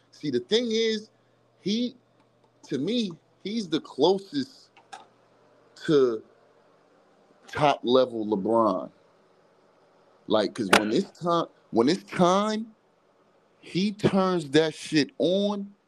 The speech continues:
and it's like, damn. Like, if you was rooting against him, it, like, he be having, like, that sh-, that shit is different. That sh-, he's different. Like, I,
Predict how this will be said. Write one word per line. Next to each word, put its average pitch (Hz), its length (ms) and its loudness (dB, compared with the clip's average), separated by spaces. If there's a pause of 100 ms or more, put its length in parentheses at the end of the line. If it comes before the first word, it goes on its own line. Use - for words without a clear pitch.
(480)
and 127 160 0
it's 165 200 -4
like, 107 320 2 (560)
damn. 120 440 -2 (520)
Like, 101 340 2 (340)
if 95 140 -4
you 165 160 2
was 175 220 -2
rooting 175 340 0
against 185 360 0
him, 247 300 0 (800)
it, 147 180 2 (480)
like, 117 300 2 (100)
he 202 340 -6
be 175 180 -6
having, 151 520 -2
like, 110 280 0 (1080)
that 147 220 2
sh-, - 160 -16 (240)
that 131 220 6
shit 151 240 -2
is 107 140 -6
different. 143 460 0 (1120)
That 113 220 -2
sh-, - 160 -16
he's 160 220 -8
different. 143 400 -2
Like, 101 120 2
I, 131 120 4